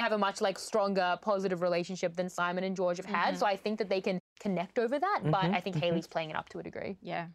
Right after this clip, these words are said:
Speaker 2: Go Hayley.
Speaker 1: <laughs> Yeah, I mean, I think she's been amazing. How do we feel about, like, Matt turning? I'm, I was surprised.
Speaker 3: I'm surprised by that.
Speaker 2: Sorry, but Matt is just, like, upped his game, hasn't he? I feel like he's got some villain in him, and we're starting to see that.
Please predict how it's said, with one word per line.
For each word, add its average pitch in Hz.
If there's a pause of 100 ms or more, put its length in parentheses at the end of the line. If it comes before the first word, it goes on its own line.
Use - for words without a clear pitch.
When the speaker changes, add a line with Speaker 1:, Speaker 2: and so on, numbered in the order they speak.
(520)
Speaker 2:
Go 202
Hayley. 165 (260)
Speaker 1:
<laughs> 240
Yeah, 247
I 196
mean, 214
I 226
think 254
she's 247
been 214
amazing. 196 (220)
How 302
do 415 (120)
we 554
feel 415
about, 285
like, 240
Matt 180
turning? 160
I'm, 320
I 233
was 523
surprised. -
Speaker 3:
I'm 131
surprised 104
by 95
that. 87
Speaker 2:
Sorry, 175
but 202
Matt 226 (160)
is 311
just, 240
like, 190 (100)
upped 240
his 226
game, 185
hasn't 196
he? 165
I 214
feel 285
like 269
he's 226
got -
some 190
villain 165
in 156
him, 139
and 175
we're 175
starting 160
to 160
see -
that. 131